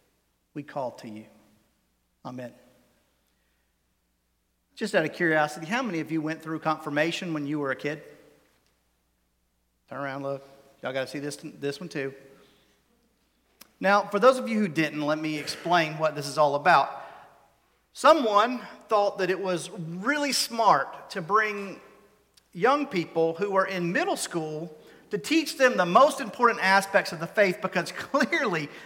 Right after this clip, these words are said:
that's the age when they can learn the best. But at the same time, it's sort of a rite of passage that many of us, well,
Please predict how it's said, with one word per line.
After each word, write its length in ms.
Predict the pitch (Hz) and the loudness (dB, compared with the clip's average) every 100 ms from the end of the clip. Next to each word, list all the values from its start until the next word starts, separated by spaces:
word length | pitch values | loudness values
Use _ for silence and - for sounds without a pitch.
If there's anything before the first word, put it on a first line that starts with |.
| - | -16
that's 360 | 160 220 226 220 | 4 6 6 4
the 160 | 202 190 | 0 2
age 240 | 190 180 | 0 0
when 100 | 185 | 0
they 100 | 160 | 0
can 180 | 170 151 | 0 0
learn 160 | 156 | 0
the 80 | 143 | 0
best. 420 | 131 120 - - - _ _ _ _ _ _ _ _ _ _ _ _ _ _ _ _ _ _ _ _ _ - _ 139 | -4 -6 -8 -10 -14 _ _ _ _ _ _ _ _ _ _ _ _ _ _ _ _ _ _ _ _ _ -20 _ 0
But 220 | 196 190 - | 2 2 -4
at 300 | 214 202 - | 2 2 0
the 80 | 190 | -8
same 300 | 160 220 214 | 2 2 2
time, 580 | 214 190 160 180 190 185 - - | 0 4 4 4 -2 -8 -16 -6
it's 300 | 180 175 - | -6 -6 -6
sort 220 | 220 196 | -2 0
of 100 | 170 | 2
a 60 | |
rite 300 | 156 175 185 | 4 8 8
of 160 | 170 - | 6 -2
passage 480 | - 180 165 165 139 | 0 0 0 -4 -2
that 140 | 185 | -2
many 300 | 185 254 240 | 2 0 2
of 160 | 220 214 | 2 2
us, 320 | 208 208 - - - - _ _ - | 2 0 -10 -16 -20 -20 _ _ -2
well, 380 | 160 165 160 | 2 2 -2